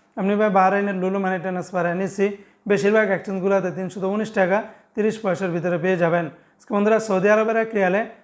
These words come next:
বত্রিশ টাকার ভিতরে পাবেন, যেমন টিকমু থেকে একত্রিশ টাকা একাশি পয়সা, ফাউরি থেকে একত্রিশ টাকা ছেচল্লিশ পয়সা, মোবাইল ইপে থেকে একত্রিশ টাকা বাষট্টি পয়সা, ইউআর পে থেকে একত্রিশ টাকা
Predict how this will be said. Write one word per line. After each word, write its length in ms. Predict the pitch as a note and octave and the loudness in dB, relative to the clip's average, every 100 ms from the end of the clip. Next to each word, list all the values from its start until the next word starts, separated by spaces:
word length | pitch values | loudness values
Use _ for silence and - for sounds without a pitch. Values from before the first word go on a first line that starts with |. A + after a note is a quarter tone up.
| _ F#3+ | _ -4
বত্রিশ 320 | G3 G3+ G3 | -2 -2 0
টাকার 220 | G#3 G3 F#3 | 0 2 0
ভিতরে 240 | E3+ F#3+ G3 | 0 -2 2
পাবেন, 200 | F3 F3+ G#3 | 2 0 0
যেমন 160 | F3+ F#3 F3+ | -2 -2 -4
টিকমু 220 | F#3 G3+ G3+ | -6 -4 -2
থেকে 140 | G3+ F#3+ | 0 -2
একত্রিশ 260 | F#3 G3 - | -2 -6 -2
টাকা 180 | G3+ G3 G3+ G3+ - _ F#3+ | 0 2 0 -4 -20 _ -2
একাশি 260 | F3+ F#3+ F3 | 0 0 2
পয়সা, 300 | F#3 D#3+ G#3+ A#3 - _ - F#3 | 2 2 -2 -4 -12 _ -6 0
ফাউরি 240 | F3 G3 G#3 | 2 2 0
থেকে 140 | G3+ G3 | 0 -2
একত্রিশ 240 | - F3+ G#3 | -4 -6 -2
টাকা 140 | G3 F#3+ | -2 -4
ছেচল্লিশ 400 | E3+ F3 F#3 F#3+ G3+ | -6 -4 -6 -2 0
পয়সা, 280 | F3+ F3+ A3+ A3+ - _ | 2 2 -2 -4 -20 _
মোবাইল 240 | F#3+ F#3+ G3+ G#3+ | 0 2 2 2
ইপে 180 | G3+ G3+ | 2 2
থেকে 140 | G3 F3+ | 2 0
একত্রিশ 240 | - G3 - | -2 -6 -4
টাকা 140 | G3+ F#3+ | -2 2
বাষট্টি 360 | F3 F3+ D#3+ G3 F#3+ | 0 -2 -8 -2 0
পয়সা, 260 | F#3 G#3+ G#3+ A3 _ - | 0 -2 -6 -10 _ -6
ইউআর 200 | G3+ G#3 F#3+ | 2 2 4
পে 80 | G#3+ G3+ | 0 0
থেকে 140 | F#3+ E3+ | 0 -2
একত্রিশ 240 | F3 G3 - | -2 -6 -4
টাকা 140 | F#3+ | -4